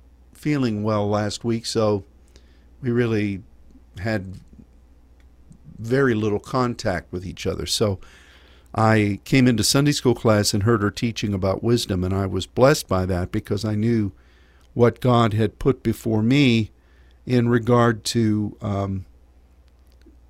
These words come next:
grace in the life of Solomon. And, um, you know, these lessons from the Word, as the Spirit guides us to them, they really do feed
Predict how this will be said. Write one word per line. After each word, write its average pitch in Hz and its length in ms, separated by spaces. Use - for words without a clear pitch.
grace 120 580
in 107 140
the 104 80
life 104 340
of 95 120
Solomon. 92 600
And, 117 440
um, 110 440
you 147 140
know, 147 320
these 160 540
lessons 110 920
from 120 300
the 104 80
Word, 104 600
as 113 280
the 123 100
Spirit 170 540
guides 127 360
us 160 200
to 165 180
them, 160 340
they 143 120
really 160 480
do 120 500
feed 147 580